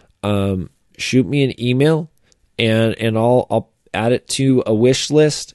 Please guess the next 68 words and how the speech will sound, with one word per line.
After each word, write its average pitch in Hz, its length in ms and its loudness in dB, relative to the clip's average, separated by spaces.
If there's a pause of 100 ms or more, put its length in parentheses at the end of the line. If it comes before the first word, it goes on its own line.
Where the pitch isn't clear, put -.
(120)
And 110 580 0 (420)
if 110 200 -2
you 123 140 2
want, 165 280 0
you 123 140 0
can 117 160 -4
buy 113 220 0
it 185 200 -4
for 113 220 -4
me. 104 160 -4
I'll, 101 120 -4
I'll 117 240 0
respond 143 500 -2
to - 120 -6
you. 120 200 0 (360)
Um, 107 380 -2 (300)
I 113 80 -4
don't 98 100 -6
have 113 140 -4
all 113 120 2
the 117 60 0
money 117 220 0
in 110 80 -2
the 104 80 -2
world, 123 320 0
so 104 100 -4
I 107 60 -2
can't 117 280 -6
necessarily 107 480 -2
buy 104 260 -2
every 107 200 -2
single 110 220 -6
book 113 320 -2
you 120 100 -2
send 104 240 -6
me, 123 120 -4
but 120 320 0 (460)
if - 240 -2
you're 127 160 4
willing 147 300 4
to 131 80 0
buy 110 220 0
it 151 80 0
for 160 160 -4
me, 160 120 -2
I 117 100 -2
will 120 220 0
add 131 200 -2
it 143 120 -4
to 143 100 -6
my 139 100 0
wish 131 280 0
list. - 360 -2
You 107 120 -6
can 92 200 -10
ship - 280 -2
it - 140 -8
to 127 120 -2
me. 131 260 -2 (360)
I, - 200 -12
I 104 140 -4
will 113 320 0
r-, 101 80 -6
sit 127 260 -2
down 120 160 0
and 101 240 -4
read 113 180 2
it 113 200 0